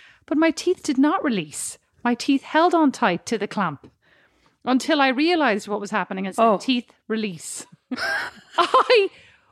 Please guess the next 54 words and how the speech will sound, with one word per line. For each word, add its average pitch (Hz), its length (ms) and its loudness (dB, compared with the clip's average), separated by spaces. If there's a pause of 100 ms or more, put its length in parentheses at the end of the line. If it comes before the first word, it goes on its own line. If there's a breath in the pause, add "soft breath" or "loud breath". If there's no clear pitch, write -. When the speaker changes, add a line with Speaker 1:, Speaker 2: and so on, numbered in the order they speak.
(140 soft breath)
Speaker 1:
was 339 460 2 (140)
in 262 420 0 (340)
agony. 494 540 -2 (300)
What - 360 -18
is 392 260 -12
wrong? 381 540 -2 (180)
Speaker 2:
Maybe 466 260 2
you'd 392 200 4
somehow 285 360 2
gone 233 220 2
into 220 240 -2
a 208 40 -2
hypnobirthing 226 680 0
state. - 460 -2 (120)
I - 80 0
listened 269 220 0
to 262 60 4
a - 20 0
hypnobirthing 214 500 0
tape 208 220 -6
the 196 60 -10
other 185 80 -8
day 196 100 2
that 185 100 -4
was 190 100 -8
trying 208 220 -2
to - 60 -8
convince 185 360 -2
me 190 80 4
that 175 200 2 (360 soft breath)
if 180 120 -4
I 180 100 2
turned 208 320 0
the 196 60 0
light 185 200 4
switch - 180 -8
off 180 140 2
at 185 60 -4
the 175 60 -8
base 180 200 0
of - 60 -10
my 175 80 0
brain, 180 240 0
I 175 40 0
wouldn't 175 200 -2
be 180 60 0
able 170 100 -2
to - 80 -10
control 180 320 0
any 175 140 0
parts 170 220 -4
of 180 40 -4
my 175 80 -2
body. 175 320 -2